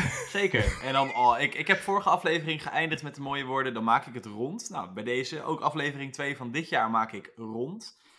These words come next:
Speaker 2: Als je dit hebt gehad, heb je daarna gewoon steun nodig. Want anders dan gaat het er niet komen. Dus zorg er vooraf, gedurende dit proces, maar vooral na die fantastische pitch,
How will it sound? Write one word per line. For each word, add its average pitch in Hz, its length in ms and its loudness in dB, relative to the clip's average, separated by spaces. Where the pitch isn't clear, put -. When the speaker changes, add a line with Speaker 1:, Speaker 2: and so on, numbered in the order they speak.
Speaker 2:
Als 131 160 -2
je 151 60 -4
dit 180 120 8
hebt 180 120 -6
gehad, 170 200 4
heb 151 180 -6
je 185 60 0
daarna 175 200 2
gewoon 165 200 -4
steun 165 320 -2
nodig. 156 440 -4
Want 123 140 -8
anders 151 340 -4
dan 139 400 0
gaat 160 300 4
het 139 120 -8
er 151 60 -6
niet 147 180 -6
komen. 156 360 0
Dus 113 160 -4
zorg 139 280 -4
er 131 80 -8
vooraf, 147 540 0
gedurende 143 460 -6
dit 135 140 -8
proces, 131 420 -8
maar 127 160 -6
vooral 131 340 0
na 131 280 6
die 139 140 -8
fantastische 139 720 -8
pitch, 123 420 -4